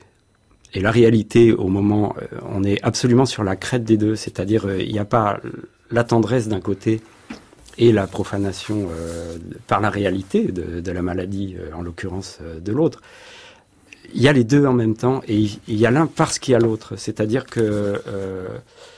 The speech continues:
euh, moi, la sensation que, que j'ai, c'est que le, euh, ce qu'on doit, euh,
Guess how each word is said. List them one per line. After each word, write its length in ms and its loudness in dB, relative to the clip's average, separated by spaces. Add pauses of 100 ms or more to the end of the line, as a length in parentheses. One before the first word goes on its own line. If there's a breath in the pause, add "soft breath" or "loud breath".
(420 loud breath)
euh, 540 -16 (640)
moi, 280 0
la 120 4
sensation 640 0
que, 1000 -8
que 140 -12
j'ai, 320 -6
c'est 180 -12
que 140 -8
le, 460 -6 (760 soft breath)
euh, 60 -16 (960)
ce 200 -2
qu'on 220 2
doit, 480 2
euh, 800 -4